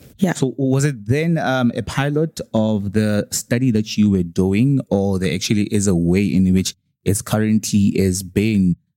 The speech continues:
Speaker 2: um, implemented to inform policies like you'd mentioned?
Speaker 1: So the end goal for most research is evidence-based research.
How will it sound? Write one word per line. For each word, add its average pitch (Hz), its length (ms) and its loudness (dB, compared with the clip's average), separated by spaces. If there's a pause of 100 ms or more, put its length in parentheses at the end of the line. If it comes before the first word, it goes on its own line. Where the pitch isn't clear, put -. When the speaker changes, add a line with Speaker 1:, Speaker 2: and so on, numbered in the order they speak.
(160)
Speaker 2:
um, 92 580 2 (120)
implemented 98 760 0 (160)
to - 180 0
inform 92 600 0
policies 95 560 -2
like 87 180 -4
you'd - 120 -4
mentioned? 85 380 0 (480)
Speaker 1:
So 226 240 0
the - 180 -8
end 247 300 0
goal 160 340 -2 (200)
for 165 340 0
most 170 340 0
research 156 500 -2
is 147 220 -2
evidence-based 156 1000 -2
research. - 340 -2